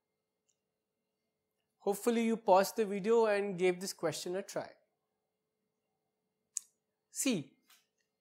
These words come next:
person one knows nine people. This means that he knows everybody. He knows two, three, four,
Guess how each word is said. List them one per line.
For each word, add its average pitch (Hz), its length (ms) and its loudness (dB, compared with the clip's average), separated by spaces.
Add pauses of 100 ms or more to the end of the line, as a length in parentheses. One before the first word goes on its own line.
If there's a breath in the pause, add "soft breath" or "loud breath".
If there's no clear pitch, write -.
(640)
person 233 420 0
one 233 260 2
knows 240 240 0
nine 180 260 0
people. 135 320 -14 (1120)
This 233 240 -2
means 285 220 0
that 262 160 4
he 269 100 0
knows 254 300 2 (100)
everybody. 190 560 -2 (1120)
He 180 140 -4
knows 185 420 -6 (640)
two, 190 440 -2 (480)
three, 165 560 -8 (560)
four, 151 440 -8